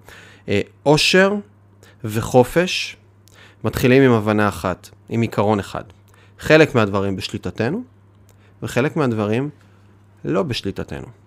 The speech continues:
שזה נשמע כזה נורא ברור, אוקיי, מה הוא אמר כאן, מה מיוחד בתוך האמירה הזאת, אבל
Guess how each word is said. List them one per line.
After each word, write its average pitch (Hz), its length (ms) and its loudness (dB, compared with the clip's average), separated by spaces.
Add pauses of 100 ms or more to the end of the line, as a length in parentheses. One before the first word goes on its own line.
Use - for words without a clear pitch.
(140)
שזה 117 240 -4
נשמע 156 220 -2
כזה 190 160 -2
נורא 143 440 4
ברור, 117 460 2
אוקיי, 110 380 -2
מה 101 140 -4
הוא 104 140 -2
אמר 95 260 -4
כאן, 120 240 -6
מה 101 160 -4
מיוחד 98 480 -4
בתוך 95 260 -6
האמירה 90 340 -4
הזאת, 71 300 -6 (340)
אבל 101 120 -2